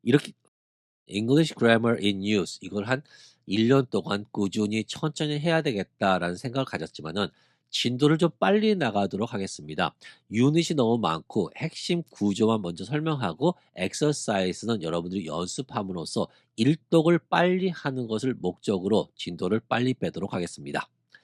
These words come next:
숙제 꼭 부탁드리겠습니다. As always, every day,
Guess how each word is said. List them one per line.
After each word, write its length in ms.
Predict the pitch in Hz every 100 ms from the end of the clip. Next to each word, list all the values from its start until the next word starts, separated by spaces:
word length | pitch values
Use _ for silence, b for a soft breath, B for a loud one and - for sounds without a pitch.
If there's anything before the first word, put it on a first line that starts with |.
| b
숙제 360 | - 127 - 139
꼭 300 | 165 165 -
부탁드리겠습니다. 920 | 98 - - 82 82 - 73 90 92 _ _ _ _ _ _ _ _ _ _ _ _ B B B B
As 160 | 101 104
always, 520 | 113 117 139 156 -
every 300 | 98 98 131
day, 360 | 147 127 156